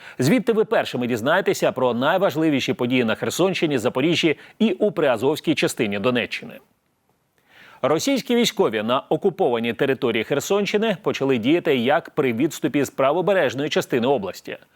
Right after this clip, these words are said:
Про це двадцять п'ятого лютого повідомив Генеральний штаб Збройних сил України.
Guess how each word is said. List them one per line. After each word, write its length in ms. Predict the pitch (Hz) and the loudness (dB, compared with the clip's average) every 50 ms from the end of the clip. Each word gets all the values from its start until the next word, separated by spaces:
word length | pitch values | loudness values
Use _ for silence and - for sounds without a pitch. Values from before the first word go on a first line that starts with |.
| _ - - - - _ | _ -20 -20 -20 -8 _
Про 140 | - 170 | -2 -2
це 180 | 165 - 196 165 | 0 0 0 0
двадцять 420 | 139 139 165 156 - - 175 - | 2 2 0 0 0 -4 -6 -2
п'ятого 380 | - 127 101 87 - 95 95 113 | 0 0 0 0 0 0 0 2
лютого 400 | 131 165 190 190 190 190 196 165 | 2 2 2 2 2 2 2 0
повідомив 520 | - - 165 143 156 151 107 101 101 180 | 0 0 0 0 2 0 0 0 0 0
Генеральний 520 | 123 131 143 139 131 117 107 98 98 101 101 | 0 0 0 0 2 2 2 0 0 -4 -8
штаб 320 | - - 135 139 160 160 | -4 0 0 0 0 0
Збройних 480 | 143 113 101 117 113 107 110 127 156 - | -4 -4 -2 0 0 0 0 -2 -4 -4
сил 240 | - - 110 101 98 | -2 -2 -2 0 0
України. 460 | - - 147 131 107 92 85 - | 0 0 0 0 -2 -4 -8 -12